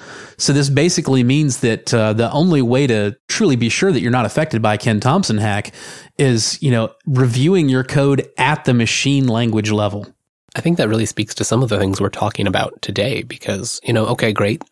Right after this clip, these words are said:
Speaker 2: Um, in, in the case of Asus, that we have a, we have a new updater update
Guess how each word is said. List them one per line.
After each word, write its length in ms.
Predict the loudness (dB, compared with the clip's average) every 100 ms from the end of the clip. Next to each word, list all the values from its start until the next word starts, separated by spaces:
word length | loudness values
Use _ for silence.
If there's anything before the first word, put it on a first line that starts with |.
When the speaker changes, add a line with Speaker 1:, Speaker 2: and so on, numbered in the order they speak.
| -6
Speaker 2:
Um, 400 | -4 -4 -8 -8
in, 200 | -4 -4
in 120 | -2
the 80 | -4
case 220 | -2 -4
of 80 | -4
Asus, 480 | -2 -2 0 -2 -2
that 120 | -2
we 100 | -2
have 120 | 0
a, 100 | -2 -2
we 80 | -2
have 60 | 0
a 40 |
new 180 | 2 0
updater 600 | 0 -2 0 0 0 -2 _ _ -20 _ _ -4
update 480 | -4 0 -2 -2